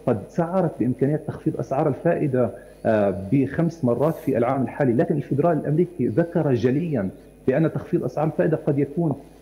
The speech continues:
ثلاث مرات في عام ألفين وأربعة وعشرين بناء على البيانات الاقتصادية. قراءة أمس للتضخم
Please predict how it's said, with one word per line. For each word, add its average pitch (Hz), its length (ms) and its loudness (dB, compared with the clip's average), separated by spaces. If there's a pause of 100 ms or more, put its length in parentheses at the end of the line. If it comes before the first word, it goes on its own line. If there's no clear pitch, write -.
ثلاث 165 260 2
مرات 156 340 2
في 135 140 0
عام 139 240 0
ألفين 151 320 0
وأربعة 131 280 0
وعشرين 131 520 -2
بناء 139 400 2
على 131 180 2
البيانات 135 420 2
الاقتصادية. 117 680 -2 (380)
قراءة 147 340 2
أمس 165 200 -2
للتضخم 156 560 -2